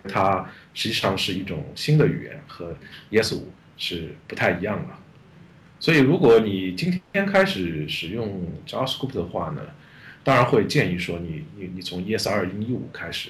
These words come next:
因为它跟传统的E S五其实有很大的变化。啊，虽然说它是完全的，基本上是完全的向前兼容的，但从编程的角度来讲，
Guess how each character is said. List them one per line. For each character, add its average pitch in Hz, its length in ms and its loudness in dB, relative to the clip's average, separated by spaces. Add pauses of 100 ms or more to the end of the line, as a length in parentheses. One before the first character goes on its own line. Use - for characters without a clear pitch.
因 123 100 -2
为 107 240 0
它 110 140 -2
跟 127 280 -2 (220)
传 104 220 -2
统 - 240 -4
的 65 60 -12 (560)
E 107 120 2
S - 140 -2
五 - 80 -6
其 - 180 -2
实 107 140 0
有 90 120 0
很 90 160 -8
大 87 160 -8
的 82 100 -8
变 110 200 -4
化。 - 240 -14 (640)
啊， - 260 -14
虽 - 180 2
然 117 160 6
说 123 320 2 (200)
它 120 120 0
是 110 200 -2
完 98 240 0
全 90 280 0
的， 90 100 0
基 190 260 -2
本 107 180 4
上 98 140 0
是 - 120 0
完 87 200 -4
全 85 160 -4
的 90 60 -2
向 90 180 -2
前 90 160 -6
兼 92 160 -4
容 85 100 -4 (100)
的， - 60 -16 (580)
但 107 280 2
从 104 360 -4
编 156 200 4
程 110 200 0
的 120 60 0
角 87 220 -4
度 117 120 -4
来 90 160 0
讲， 73 220 -10